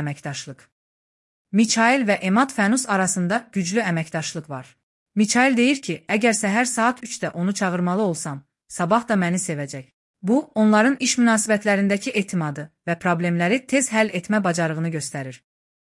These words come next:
Nine-in fəaliyyəti A I agentlərinin insan kontekstini daha yaxşı qavramasına və onlarla daha səmərəli əlaqə qurmasına şərait yaradacaq.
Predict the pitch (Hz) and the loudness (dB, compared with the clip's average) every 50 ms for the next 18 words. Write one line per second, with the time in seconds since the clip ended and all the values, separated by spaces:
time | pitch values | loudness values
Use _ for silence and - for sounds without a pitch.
0 | _ _ _ _ - 185 208 240 294 311 294 285 269 247 247 226 208 202 202 202 | _ _ _ _ -2 2 4 6 6 6 6 6 4 4 2 2 2 4 2 0
1 | 196 - 254 240 - 214 208 190 185 180 - 175 175 170 180 175 - 180 170 165 | 0 -2 -4 -2 0 2 2 2 2 0 0 -2 -2 -2 -2 -2 -2 -2 -2 -2
2 | 180 214 214 - 190 180 180 - 254 262 262 240 220 208 214 202 196 - - 202 | -2 -2 -2 -2 -2 -2 0 2 2 2 2 0 0 0 0 -2 -4 -4 -4 -2
3 | 208 220 208 190 175 208 247 247 220 226 - 226 214 190 175 170 160 156 151 - | -2 -2 -2 -2 0 2 2 2 0 0 -2 -2 -2 -2 0 0 -4 -4 -6 -8
4 | - 151 139 - _ _ _ - - 165 160 170 165 170 202 233 254 269 254 220 | -10 -10 -12 -14 _ _ _ -8 -6 -4 -2 0 0 2 2 2 2 2 0 0
5 | 185 226 247 - 240 208 185 180 175 175 190 - - 175 170 170 170 180 233 226 | 0 0 0 0 0 0 2 2 0 0 -2 -2 -4 -2 -2 -2 0 -2 -2 -2
6 | 214 190 180 175 170 - 214 226 220 - 196 170 170 170 170 - 160 143 143 135 | 0 0 -2 -2 -2 -2 -4 -4 -2 -2 -2 0 0 -2 -2 -4 -6 -8 -8 -8
7 | 143 135 143 131 | -10 -12 -12 -14